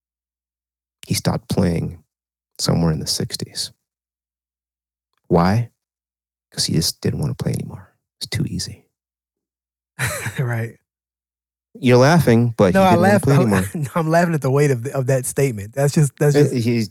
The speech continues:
Speaker 1: it is what it is.
Speaker 2: <laughs> Yeah.
Speaker 1: It's like, "Okay, well, I could keep doing this
Speaker 2: <laughs>
Speaker 1: with these folks and continue to, you know, work out, I guess, or I can go do some shit I wanna do."
Speaker 2: Right. <laughs>
Speaker 1: Yeah, yeah, yeah. Rushing title, me. Yeah, me. Got it.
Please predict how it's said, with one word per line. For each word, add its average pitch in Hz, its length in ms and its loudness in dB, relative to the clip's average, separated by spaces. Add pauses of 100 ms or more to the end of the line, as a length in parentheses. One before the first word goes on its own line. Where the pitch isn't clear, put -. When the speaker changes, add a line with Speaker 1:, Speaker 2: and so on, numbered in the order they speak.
(340)
Speaker 1:
it 110 120 2
is 104 140 4
what 107 140 4
it 123 60 6
is. 143 380 -2
Speaker 2:
<laughs> - 40 -4
Yeah. 139 140 2
Speaker 1:
It's 117 140 -2
like, 95 140 4
"Okay, 127 340 2 (440)
well, 104 140 2
I - 40 -10
could 104 120 -4
keep 120 260 0 (180)
doing 113 280 6
this 110 600 2 (840)
Speaker 2:
<laughs> - 840 -18
Speaker 1:
with 98 160 2
these 127 240 4 (160)
folks - 560 2
and 87 380 -2
continue 113 500 2
to, 90 420 0
you - 160 -6
know, 69 320 -2 (540)
work 101 200 2
out, 117 220 4
I 87 80 2
guess, 104 480 2
or 90 140 0
I 101 60 -2
can 107 100 0
go 104 140 2
do 98 140 2
some 98 200 -2
shit 113 240 0
I 110 100 4
wanna 120 260 4
do." 92 260 -2 (220)
Speaker 2:
Right. 185 300 0 (260)
<laughs> 311 80 -4 (460)
Speaker 1:
Yeah, 156 180 6
yeah, 147 180 6
yeah. 131 220 4
Rushing 120 380 4
title, 113 320 4
me. 104 440 2
Yeah, 101 360 2
me. 107 240 4
Got 95 280 2
it. 87 120 0